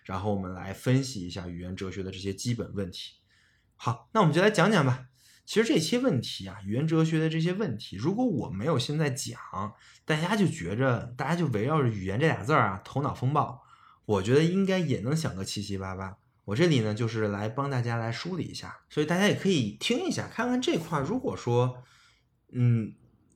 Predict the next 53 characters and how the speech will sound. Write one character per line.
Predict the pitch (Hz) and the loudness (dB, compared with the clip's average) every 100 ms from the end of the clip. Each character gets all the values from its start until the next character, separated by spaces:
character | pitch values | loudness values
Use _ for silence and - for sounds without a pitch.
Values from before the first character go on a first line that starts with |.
| - | 0
你 | 135 131 | 4 4
之 | 131 | 4
前 | 220 196 220 | 2 4 4
也 | 147 - | 2 0
思 | - 214 | -2 -4
考， | - - | -4 -2
我 | 110 | 0
觉 | 110 | 2
得 | 180 262 - | 2 0 0
人 | 113 185 | 0 0
或 | - - 277 | -2 0 4
多 | 127 | 4
或 | 123 135 | 4 2
少 | 95 | 2
都 | 143 | 0
会 | 175 | 0
思 | 127 127 | 0 -2
考 | - 85 | -6 -4
这 | 98 | -4
种 | 90 | -4
问 | 92 80 | -6 -8
题 | 80 - | -10 -14
啊， | - | -14
就 | 98 | -10
是 | 95 92 - - - | -8 -8 -10 -18 -16
，“我 | - | -10
操， | 85 95 | -8 -6
我 | 87 | -4
说 | - 147 | 2 2
的 | |
语 | 104 | 2
言 | 90 87 | -2 -4
到 | 117 | -2
底 | 98 | -4
是 | |
什 | 87 82 | -6 -6
么 | 82 | -6
东 | 92 98 95 | -6 -6 -6
西 | 95 | -8
啊？” | 85 85 | -8 -8
或 | 95 | -8
者 | 90 87 | -6 -6
说 | 90 - - - | -6 -10 -20 -14
“语 | 95 | -8
言 | 90 90 | -6 -2
有 | 101 | -2
什 | 101 | -2
么 | 98 | -2
问 | 110 107 | 0 0
题 | - 85 | -2 -10
啊？” | 87 87 - | -10 -12 -6
看 | - 175 | 0 4
看 | 139 | 2